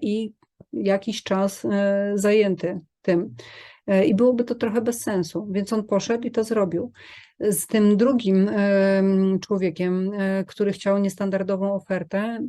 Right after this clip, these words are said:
e, gdy powiedziałam: „Co ty proponujesz?”, on powiedział: „Ja? Przecież to ty od-, to przecież ty odpowiadasz za niestandardowe oferty”.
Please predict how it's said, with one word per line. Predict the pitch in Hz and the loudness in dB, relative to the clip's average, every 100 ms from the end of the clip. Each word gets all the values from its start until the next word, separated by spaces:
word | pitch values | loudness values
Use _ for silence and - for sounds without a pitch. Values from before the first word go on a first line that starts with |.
| 233 | -4
e, | 214 202 202 202 202 202 202 202 | -2 0 2 2 0 -2 -2 -4
gdy | 196 190 202 196 190 | -2 0 2 2 2
powiedziałam: | 196 190 190 196 196 196 190 | 0 -2 0 0 0 -2 -2
„Co | - | -6
ty | 202 202 | -6 -6
proponujesz?”, | 202 196 196 196 196 | -6 -2 -2 -2 -2
on | |
powiedział: | 190 185 190 185 | -4 -2 -2 -2
„Ja? | 190 190 359 440 | 0 0 0 -6
Przecież | - 226 214 | -6 -6 -4
to | 233 | -4
ty | 240 | 0
od-, | 247 _ - | -2 _ -4
to | 190 160 | -4 -2
przecież | 196 196 196 | -2 -4 -4
ty | 359 381 | -4 -4
odpowiadasz | - 208 202 190 | -4 -2 0 0
za | 190 | 0
niestandardowe | 196 185 196 190 180 180 180 | -2 -2 -6 -6 -4 -2 -2
oferty”. | 175 175 175 214 | -2 -2 -4 -2